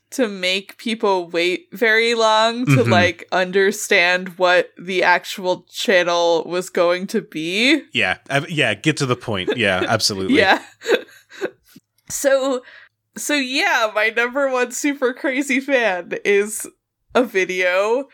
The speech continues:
Speaker 1: where, uh, Sophie meets Lara. Well, she, first she, like, talks about the, the glitches in the previous video, and she's like, "Yeah, like, those are super weird, like, we didn't film those ourselves, we don't know what that's about,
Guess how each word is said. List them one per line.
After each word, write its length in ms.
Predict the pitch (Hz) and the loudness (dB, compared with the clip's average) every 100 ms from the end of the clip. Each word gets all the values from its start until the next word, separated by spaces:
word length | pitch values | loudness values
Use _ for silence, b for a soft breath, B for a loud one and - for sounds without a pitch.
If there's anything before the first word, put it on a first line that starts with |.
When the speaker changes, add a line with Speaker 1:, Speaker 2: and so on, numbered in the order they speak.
| b b _ - | b b _ -10
Speaker 1:
where, 920 | 220 208 190 190 190 190 196 196 - _ _ _ | -4 0 2 2 2 0 0 0 -2 _ _ _
uh, 340 | 214 202 196 190 | 0 2 2 0
Sophie 540 | - - 214 214 247 233 | -2 0 0 2 -4 -4
meets 640 | 202 190 190 - - - _ - | -8 -8 -10 -8 -8 -8 _ -10
Lara. 720 | 214 196 220 240 196 180 180 | -4 0 0 0 0 0 0
Well, 180 | 220 247 | 0 -2
she, 340 | 247 277 - _ - | 0 -4 -4 _ -4
first 260 | 320 392 | -2 -2
she, 160 | - 330 | -2 0
like, 180 | 226 220 | 0 -2
talks 320 | 240 233 254 | -2 -2 -2
about 380 | 233 208 - 208 | 0 0 0 -2
the, 320 | 196 185 156 | 2 2 2
the 100 | 196 | -2
glitches 680 | 196 233 247 247 226 220 220 | -2 -2 0 0 0 0 -2
in 80 | 190 | -2
the 80 | |
previous 500 | 175 277 254 226 240 233 | -4 -4 -4 -2 -6 -4
video, 640 | 220 208 202 190 190 196 B B B B | -4 0 2 4 2 -2 B B B B
and 180 | 185 185 | -6 -4
she's 220 | 214 202 | -6 0
like, 220 | 190 196 | 0 0
"Yeah, 280 | 233 254 240 | 2 2 2
like, 180 | 208 196 | 0 -2
those 200 | 226 233 | -2 -2
are 100 | 240 | -4
super 360 | 226 233 220 208 | -6 -6 -2 -2
weird, 520 | 208 196 202 196 190 | -2 -4 0 0 0
like, 180 | 170 170 | -4 -4
we 100 | 170 | -2
didn't 320 | 226 285 - | -2 -2 -4
film 360 | - 208 208 208 | 2 2 2 2
those 300 | 196 190 190 | 2 2 2
ourselves, 1000 | 175 170 185 170 170 165 165 170 - - B B B B | 0 0 0 2 4 2 -2 -6 -12 -14 B B B B
we 140 | 175 | -6
don't 180 | 170 202 | -4 -2
know 120 | 214 | 2
what 140 | 214 202 | 2 2
that's 220 | 190 208 | 0 -2
about, 480 | 196 214 196 196 | 0 2 4 2